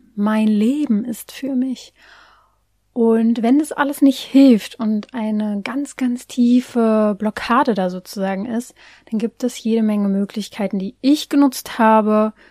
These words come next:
und mich davon immer mehr befreit habe und das auch immer wieder mache, wenn mal dieser Zweifel zurückkommt. Und das ist eine Meditation, die ich dir sehr ans Herz legen kann von uns.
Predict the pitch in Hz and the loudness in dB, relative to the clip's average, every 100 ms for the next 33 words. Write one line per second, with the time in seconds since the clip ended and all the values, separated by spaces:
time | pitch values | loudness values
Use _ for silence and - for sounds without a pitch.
0 | _ _ _ _ _ _ _ _ _ _ | _ _ _ _ _ _ _ _ _ _
1 | 220 208 202 202 - 214 196 - 202 - | 0 2 2 0 -2 -6 -6 -4 -4 -4
2 | 226 226 226 208 202 220 208 - - 226 | -2 0 0 0 0 0 -4 -4 0 0
3 | - 226 214 214 - - - 240 240 214 | 0 0 0 -2 -6 -16 0 2 2 0
4 | 208 208 214 196 196 208 190 190 185 - | 0 -2 -4 -4 -2 -2 -2 -4 -6 -6
5 | 208 196 208 208 202 - 202 226 _ - | -10 -10 -10 -12 -12 -10 -10 -10 _ -20
6 | - _ 214 214 - 226 226 247 254 254 | -20 _ -6 -6 -6 -2 4 4 4 -2
7 | 269 - 226 220 226 233 202 208 208 208 | -10 -4 -2 -2 -4 -6 -4 -4 -4 -4
8 | - 214 208 - 202 190 - 196 202 202 | -6 -4 -4 -6 -6 -6 -6 -10 -10 -8
9 | 190 208 - | -6 -6 -8